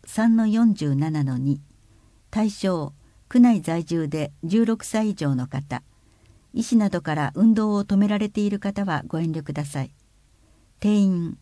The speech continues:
八十名、参加費千円。申し込み、往復はがきで、行事名、郵便番号、住所、氏名、振り仮名、年齢、電話番号、生年月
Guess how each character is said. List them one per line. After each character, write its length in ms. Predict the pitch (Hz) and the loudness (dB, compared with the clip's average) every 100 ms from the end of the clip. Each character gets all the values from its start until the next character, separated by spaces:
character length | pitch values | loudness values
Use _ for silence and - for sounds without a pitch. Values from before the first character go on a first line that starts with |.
| _ | _
八 320 | - 196 233 | -8 -4 -2
十 220 | 202 226 180 | 0 0 0
名、 300 | 131 117 - _ _ _ _ | -2 -6 -12 _ _ _ _
参 280 | - 214 226 | -6 0 0
加 120 | - | 0
費 260 | 220 - 123 - _ _ | -8 -6 -8 -10 _ _
千 360 | - 226 220 156 | -2 4 4 4
円。 220 | 127 131 - _ _ _ _ _ - | -2 -6 -16 _ _ _ _ _ 0
申 140 | 196 | 0
し 80 | 220 | 0
込 180 | - 185 | -2 -2
み、 240 | 170 147 - _ _ _ | -2 -4 -8 _ _ _
往 180 | - 240 | 2 2
復 200 | - - | 0 -2
は 120 | 240 | 0
が 120 | 220 | -2
き 140 | 214 143 | -4 -6
で、 200 | 139 - _ _ _ _ | -6 -8 _ _ _ _
行 220 | 165 214 226 | 0 2 4
事 160 | 220 | 2
名、 320 | 190 143 131 - _ | 2 2 -2 -12 _
郵 180 | 185 208 | 0 0
便 240 | 208 208 | 2 2
番 280 | 196 202 180 | 2 0 -2
号、 320 | 139 131 131 - _ - | -4 -6 -8 -12 _ -14
住 260 | 165 220 | -2 0
所、 320 | 208 - 135 - _ _ | 0 -4 -6 -6 _ _
氏 200 | - 220 | -2 2
名、 300 | 190 143 - - - | 2 2 -2 -14 -10
振 140 | - | -2
り 120 | 196 202 | 0 2
仮 160 | 196 | 0
名、 200 | 147 139 - _ _ | 0 -4 -6 _ _
年 300 | 175 208 202 | 2 4 4
齢、 320 | 185 170 147 - | 4 -2 -4 -8
電 260 | - 196 214 | -2 2 2
話 120 | 208 | 2
番 280 | 196 196 185 | 2 0 0
号、 280 | 139 131 - _ _ _ | -2 -6 -8 _ _ _
生 260 | - - 220 | -8 0 2
年 260 | 208 208 185 | 4 2 0
月 160 | 185 | -4